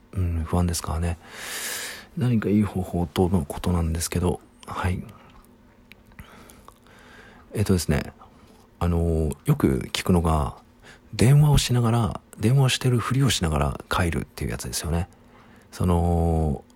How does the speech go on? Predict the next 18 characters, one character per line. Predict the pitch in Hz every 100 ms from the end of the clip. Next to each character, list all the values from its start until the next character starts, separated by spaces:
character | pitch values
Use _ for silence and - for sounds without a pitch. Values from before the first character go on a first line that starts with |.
| _ _
自 | 98 98
分 | 101 104
は | 127
そ | 110 85
の |
一 | 78
人 | - 104
じ | 87
ゃ |
な | 80
く | -
て、 | 117 95
そ | 76 78
の、 | 76 71 - - - - -
え | 92 85
ー、 |
電 | 82 90
話 | 90 90